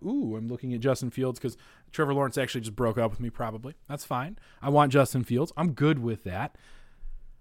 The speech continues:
I'm packaging a deal that includes several first-round picks, a few second-round picks, and maybe even Bradley Chubb, Cortland Sutton. You, you pick some guys. I don't care. You go and you get your franchise quarterback.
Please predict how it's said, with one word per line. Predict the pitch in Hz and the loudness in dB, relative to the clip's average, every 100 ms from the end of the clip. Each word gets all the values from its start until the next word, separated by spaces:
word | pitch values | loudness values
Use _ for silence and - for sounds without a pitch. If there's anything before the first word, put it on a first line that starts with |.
| - _ _ _ - | -20 _ _ _ 2
I'm | 190 | 4
packaging | 208 202 170 185 160 151 | 6 4 4 4 4 2
a | |
deal | 123 110 85 92 | 2 0 -2 2
that | 139 | 6
includes | 143 139 143 131 | 6 6 4 2
several | - 143 131 139 135 | 0 2 4 8 8
first-round | - 120 - 107 95 | 8 2 2 -2 0
picks, | - 92 - - - - _ _ | 0 0 -6 -16 -18 -20 _ _
a | 117 | -6
few | 170 190 | 2 4
second-round | - 214 202 151 135 123 | 4 2 2 0 2 4
picks, | 131 120 - - - - - - | 4 2 -2 -14 -20 -20 -20 -2
and | 143 135 | 2 4
maybe | 127 185 240 | 4 6 6
even | 208 208 | 6 8
Bradley | 156 165 165 156 | 10 10 10 6
Chubb, | - 139 190 - - - _ _ - _ - | 6 8 8 4 -12 -20 _ _ -20 _ 6
Cortland | 160 165 180 - | 8 10 8 6
Sutton. | 147 - 185 190 196 - - | 6 6 4 -2 -4 -16 -4
You, | 190 185 | -4 0
you | 202 - - - | -4 -4 -16 -2
pick | - 262 | 2 4
some | - 175 | 4 4
guys. | 107 90 - | 2 -2 -4
I | 208 | 2
don't | 285 | 2
care. | - 214 214 - - _ _ _ _ _ _ _ _ - | 4 2 2 -2 -20 _ _ _ _ _ _ _ _ -12
You | 123 156 | -4 2
go | 143 190 | 10 10
and | 233 | 12
you | 233 | 8
get | 175 165 | 8 6
your | 156 151 | 6 2
franchise | - 139 127 123 - | 2 2 2 -2 -2
quarterback. | 107 95 82 73 | -6 -6 -8 -12